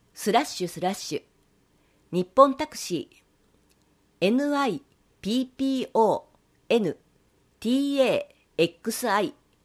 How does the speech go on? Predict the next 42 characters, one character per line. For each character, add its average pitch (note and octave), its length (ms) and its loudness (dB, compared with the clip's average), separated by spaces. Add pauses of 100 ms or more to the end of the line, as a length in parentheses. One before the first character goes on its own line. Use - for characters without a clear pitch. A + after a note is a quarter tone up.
(400)
ハ C#4 140 2
イ A#3 100 -2
フ F3 160 -6
ン C3 160 -8 (680)
ジ B3+ 380 0
ー - 60 -12
ア B3 200 0
ー A#3+ 40 -2
ル A#3 100 -8
ピ G#3 420 -6
ー - 60 -20 (560)
ド E3 120 0
ッ E3 60 -6 (100)
ト - 280 -2 (680)
シ C4+ 420 -4
ー C4+ 80 0
オ G3 280 2 (460)
ー - 20 -20
ド E3 100 2
ッ D#3+ 60 -4 (140)
ト - 240 -2 (420)
ジ F#3 120 2
ェ G#3 80 8
ー A#3+ 120 -6
ピ A3 320 -8 (1040)
ー - 40 -2
ス G#3 40 2
ラ C4 80 4
ッ D#4 40 -2
シ - 260 -6
ュ - 80 -6 (880)
タ C4+ 140 2
ク - 100 -14
シ D3+ 420 -6 (720)
ー、 - 20 -12
テ G#3+ 60 -4
ィ C#4+ 200 0
ー D4 80 2
エ G#3 400 2
ー - 40 0
エ E3 40 0
ッ - 80 -4